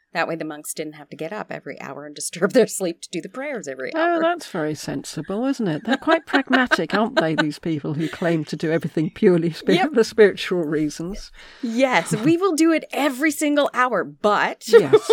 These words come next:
Speaker 1: make
Speaker 2: but we're making the hours twenty-four hours long. <laughs>
Speaker 1: Yes, exactly. I thought that was hilarious.
Speaker 2: Mm.
Speaker 1: So yes, he may have been six or seven P M, but because the time clocks were different, we don't actually know which one it was.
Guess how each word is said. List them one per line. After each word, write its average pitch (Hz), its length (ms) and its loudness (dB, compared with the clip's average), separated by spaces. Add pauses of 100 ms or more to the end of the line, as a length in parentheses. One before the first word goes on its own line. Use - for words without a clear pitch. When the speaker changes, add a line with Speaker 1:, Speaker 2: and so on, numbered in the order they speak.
(120)
Speaker 1:
make 320 100 4
Speaker 2:
but 240 160 6
we're 220 80 4
making 226 300 2
the 202 80 0
hours 196 260 4
twenty-four 220 480 2
hours 185 320 4
long. 151 440 2
<laughs> - 40 0 (540)
Speaker 1:
Yes, 220 520 0 (460)
exactly. 247 840 0
I 185 100 -2
thought 269 200 -4
that 302 120 0
was 269 160 -4
hilarious. 294 800 -2
Speaker 2:
Mm. 254 120 0
Speaker 1:
So 247 120 2
yes, 254 300 -2 (340)
he 262 220 -4
may 240 240 -2
have 277 160 -2
been 254 180 0
six - 320 -4
or 247 180 0
seven 240 400 -4
P 214 300 -6
M, 247 320 -2
but 208 160 0
because 214 340 -4
the 196 360 -2
time 208 280 -10
clocks - 460 -10
were 247 160 -8
different, 254 320 -6
we 202 120 -6
don't 226 260 -6 (100)
actually - 500 -10
know 214 200 -4
which 185 400 -12
one 175 260 -12
it 175 220 -14
was. - 520 -16